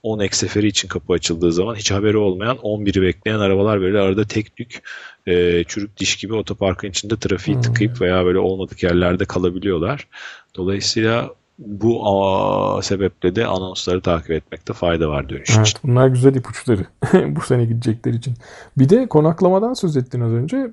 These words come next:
Speaker 2: Bu şey, merkezde çok sayıda böyle butik otel, pansiyon vesaire var aslında.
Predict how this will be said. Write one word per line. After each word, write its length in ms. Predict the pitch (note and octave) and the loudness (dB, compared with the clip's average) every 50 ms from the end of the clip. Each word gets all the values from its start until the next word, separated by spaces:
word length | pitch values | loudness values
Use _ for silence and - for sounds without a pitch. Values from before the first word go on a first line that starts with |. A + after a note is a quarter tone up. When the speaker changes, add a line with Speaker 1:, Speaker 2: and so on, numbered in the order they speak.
| - | -6
Speaker 2:
Bu 220 | F3+ F#3+ G#3+ G#3+ G3 | -6 -4 -4 -4 -2
şey, 300 | - A3 F#3 C3+ - _ - | 0 0 0 0 -2 _ -2
merkezde 540 | D3+ D#3+ F3+ F3 - A3+ A3 G#3+ A3+ A#3+ | 0 0 0 0 0 -2 -2 -2 -2 -4
çok 220 | A3+ - A3+ A3+ - | -2 -2 -2 -2 -2
sayıda 280 | - A3 G#3+ G3+ F#3 | -4 -4 -2 -2 0
böyle 220 | F#3+ G3 A3 G3+ F#3+ | 0 0 0 0 -2
butik 260 | F#3 - - G3 - | -2 -4 -2 0 0
otel, 320 | E3+ E3 - B2 B2+ D3+ | 0 0 0 -2 -2 -2
pansiyon 560 | D#3 - D3+ D3 D3+ - - E3+ D#3+ D#3+ E3 E3 | -2 -2 -2 -2 -2 -4 -4 -4 -2 0 0 0
vesaire 520 | D#3+ - - F3 E3+ D#3 D3 F3 G3+ A3+ - _ _ _ _ _ _ _ _ - | -2 -2 0 0 2 2 2 2 0 -4 -6 _ _ _ _ _ _ _ _ 6
var 220 | E3 E3 D#3 B2 | 8 8 8 8
aslında. 580 | A2 G2+ - - - - G#2 G2+ G#2 - - | 6 2 -2 -6 -8 -8 -6 -4 -4 -4 -4